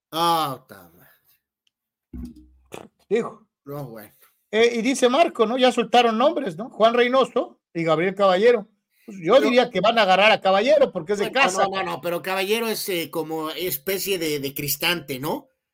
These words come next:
Speaker 1: Carlos, eh, Marco, pues, ¿por qué no? Juan Reynoso.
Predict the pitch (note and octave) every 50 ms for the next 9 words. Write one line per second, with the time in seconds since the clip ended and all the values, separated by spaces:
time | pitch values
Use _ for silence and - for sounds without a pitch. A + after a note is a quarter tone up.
0 | _ _ _ - E3+ G#3 B3 D4 A3+ F3 - - - - - F#3 E3 E3 E3 D#3+
1 | D#3 D#3 D#3 D#3+ D#3+ D#3+ D#3 F3+ G3+ G#3+ G#3+ A#3 G3 C#3 - - _ _ _ _
2 | _ _ _ _ _ _ _ F3+ F#3 F3+ - - - - - _ _ _ _ _
3 | _ _ _ F3 E3+ - A#3 B3 C4 C#4+ F4+ F4+ - - _ _ _ _ - A3
4 | B3 C4 C#4+ C#4+ C#4 E4+ G4 E4 - G#4 F4+ - - _